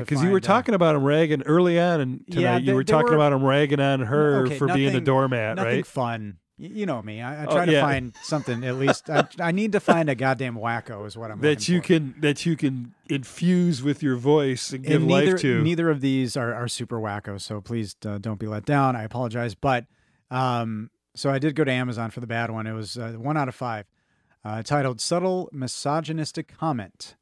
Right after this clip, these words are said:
Speaker 2: Oh, jeez.
Speaker 1: May have been unintentional. Spoilt the experience for me. Spoilt. I was hoping to watch a feel-good light rom-com,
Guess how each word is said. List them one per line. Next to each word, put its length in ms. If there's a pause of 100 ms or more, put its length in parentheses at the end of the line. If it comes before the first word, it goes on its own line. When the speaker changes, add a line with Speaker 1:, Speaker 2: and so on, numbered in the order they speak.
Speaker 2:
Oh, 260
jeez. 260
Speaker 1:
May 200
have 220
been 200
unintentional. 880 (320)
Spoilt 880 (460)
the 200
experience 560
for 140
me. 180 (880)
Spoilt. 880 (1500)
I 100
was 140
hoping 300
to 100
watch 240
a 40
feel-good 480
light 200
rom-com, 600